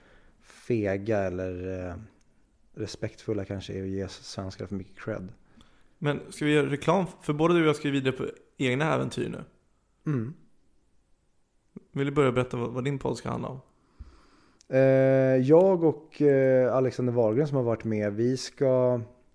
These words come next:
Speaker 1: ge oss på en podd som är lite liknande den engelska eller amerikanska podden The Blank Check. Och det är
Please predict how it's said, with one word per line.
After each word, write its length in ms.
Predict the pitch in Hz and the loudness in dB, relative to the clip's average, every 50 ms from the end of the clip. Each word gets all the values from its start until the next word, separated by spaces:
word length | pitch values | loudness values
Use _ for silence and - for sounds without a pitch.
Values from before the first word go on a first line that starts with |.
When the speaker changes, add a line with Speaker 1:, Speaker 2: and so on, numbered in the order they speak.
| _ _ _ _ _ _ _ - - - - | _ _ _ _ _ _ _ -20 -20 -14 -4
Speaker 1:
ge 160 | - 123 131 | 2 4 4
oss 140 | 127 120 - | 4 4 0
på 200 | - - 123 117 | -2 0 2 2
en 80 | 113 110 | 2 0
podd 320 | - - 113 110 110 107 | 0 0 0 0 0 -2
som 160 | - - 117 | -4 -6 -4
är 180 | 92 113 110 110 | -2 -2 -2 -2
lite 540 | 113 131 160 180 165 135 120 - - - 165 | -2 -2 -2 -2 -2 -2 -4 -4 -2 -2 -2
liknande 960 | 175 165 151 135 120 - - - 123 120 113 113 110 107 113 110 110 107 | 0 2 0 0 0 -4 -6 -4 -2 -2 0 0 0 0 0 2 2 0
den 360 | 107 107 110 110 110 110 113 117 - | 0 -2 -2 -2 -2 -2 -4 -4 -2
engelska 580 | 156 156 160 160 151 139 123 - - - - | -2 0 0 2 0 0 -2 -4 -8 -8 -4
eller 120 | 110 110 101 | -2 -2 -2
amerikanska 580 | 107 110 110 110 - - 151 139 123 - - | -2 -2 -4 -6 -6 -6 -6 -6 -6 -6 -10
podden 720 | 98 - 101 101 92 95 95 101 98 95 95 98 - 92 104 | -10 -6 -4 -4 -4 -4 -4 -4 -2 -2 -2 -4 -6 -4 -6
The 60 | 110 | -6
Blank 540 | 101 98 107 104 101 98 98 98 95 - - | -4 -2 -4 -4 -2 -4 -6 -8 -8 -10 -12
Check. 680 | - - - 151 123 - - _ _ _ - - - _ _ _ _ _ _ _ _ _ _ _ _ - | -12 -8 -4 -4 -6 -6 -8 _ _ _ -20 -20 -20 _ _ _ _ _ _ _ _ _ _ _ _ -6
Och 200 | - 113 110 - 110 | -6 -6 -6 -6 -4
det 480 | 101 113 117 120 123 123 123 123 120 | -2 2 4 4 6 6 6 6 4
är 240 | 117 117 113 101 98 | 4 4 2 0 -4